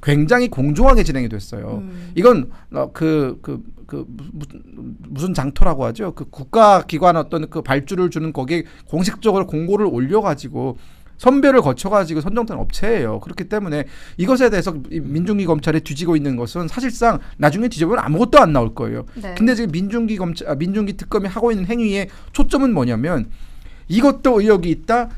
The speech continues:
Speaker 1: 저것도 의혹이 있다라는 식으로 의혹 부풀리기, 그리고 사람들한테 여론전을 하는 겁니다. 그래서 마치 김건희 여사가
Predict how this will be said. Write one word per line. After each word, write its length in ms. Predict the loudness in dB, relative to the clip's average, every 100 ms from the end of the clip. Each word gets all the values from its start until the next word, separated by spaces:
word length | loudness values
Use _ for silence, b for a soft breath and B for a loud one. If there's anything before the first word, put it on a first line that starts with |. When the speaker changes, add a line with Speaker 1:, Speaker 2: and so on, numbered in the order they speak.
| -2
Speaker 1:
저것도 500 | 2 4 4 2 4
의혹이 260 | 4 2
있다라는 380 | 0 0 0 0
식으로 400 | -4 -4 -4 -4 -2
의혹 300 | 4 4 2
부풀리기, 680 | -8 -4 -2 0 -2 -6 -4
그리고 220 | -4 -4
사람들한테 500 | -4 -4 -2 0 -2
여론전을 520 | -2 0 2 2 2 0
하는 180 | 0
겁니다. 340 | 0 -2 -2 -4 -6
그래서 180 | -4 -2
마치 500 | -2 -2 -2 -2 B B
김건희 400 | 0 2 2 4
여사가 520 | 0 -2 0 0 0